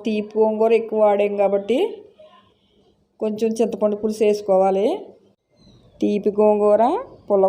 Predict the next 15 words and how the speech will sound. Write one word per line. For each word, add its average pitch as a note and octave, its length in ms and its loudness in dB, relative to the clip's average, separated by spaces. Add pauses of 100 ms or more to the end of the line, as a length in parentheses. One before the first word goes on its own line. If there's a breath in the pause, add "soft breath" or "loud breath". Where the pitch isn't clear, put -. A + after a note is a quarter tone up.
గోంగూర G3 340 2 (140)
కలిపి G#3 320 0 (340)
చాలా F#3 300 2 (400)
రుచిగా G3 400 0
ఉంటుందండి. G3+ 440 -2 (120)
అందుకే F#3+ 280 -2 (140)
నేను G3+ 200 -2 (680)
ఇలా F#3 300 4
వండాను. F#3 420 0 (2250)
మనం F#3+ 180 -4 (100)
రెండు F#3 240 -2
కట్టలు G3+ 280 0 (100)
పుల్ల G3+ 260 2
గోంగూర G3+ 280 2 (100)
అయితే G3 180 0